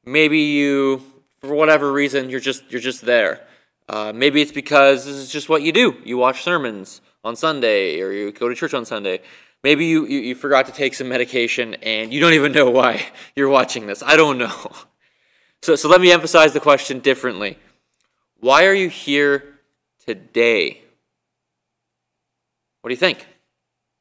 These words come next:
It's Sunday, right?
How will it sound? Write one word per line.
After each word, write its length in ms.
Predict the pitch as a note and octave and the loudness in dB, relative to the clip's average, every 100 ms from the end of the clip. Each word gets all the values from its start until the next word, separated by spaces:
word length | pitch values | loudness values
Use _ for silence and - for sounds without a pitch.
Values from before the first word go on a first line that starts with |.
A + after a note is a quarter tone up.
| _ _ _ _ _ _ _ _ _ _ _ _ _ _ _ _ _ _ _ _ _ - | _ _ _ _ _ _ _ _ _ _ _ _ _ _ _ _ _ _ _ _ _ -20
It's 120 | - | 0
Sunday, 380 | F#3 G#3 F#2 - | 2 2 0 -4
right? 320 | A#2 C#3+ A3 | 2 4 4